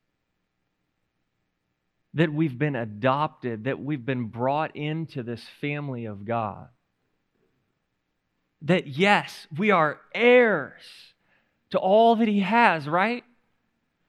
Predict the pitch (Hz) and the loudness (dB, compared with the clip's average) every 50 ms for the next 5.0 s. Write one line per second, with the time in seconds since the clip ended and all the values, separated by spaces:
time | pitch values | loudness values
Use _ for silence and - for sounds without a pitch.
0 | _ _ _ _ - 208 214 220 254 262 262 220 185 185 240 226 208 175 _ _ | _ _ _ _ 4 4 4 6 4 2 2 0 0 0 -2 -2 -2 -4 _ _
1 | _ _ - - 240 226 233 262 277 202 170 156 208 285 330 349 330 277 285 302 | _ _ -6 -4 0 2 4 4 4 4 2 4 6 8 8 8 6 4 0 0
2 | 302 285 226 208 - - _ _ - - 262 277 254 277 277 254 262 - 277 262 | 2 2 0 -4 -8 -14 _ _ -2 2 2 2 2 0 -4 -4 -4 -4 -2 -2
3 | 247 233 214 240 240 226 220 220 220 269 285 277 233 196 - - - _ _ _ | -4 -4 -2 -2 0 0 0 0 0 2 2 2 2 0 -4 -12 -20 _ _ _
4 | - 247 262 262 254 262 - 220 254 262 311 311 294 233 214 269 277 262 240 - | 2 2 4 4 2 -4 -6 -2 2 4 4 4 4 2 2 2 2 2 2 -2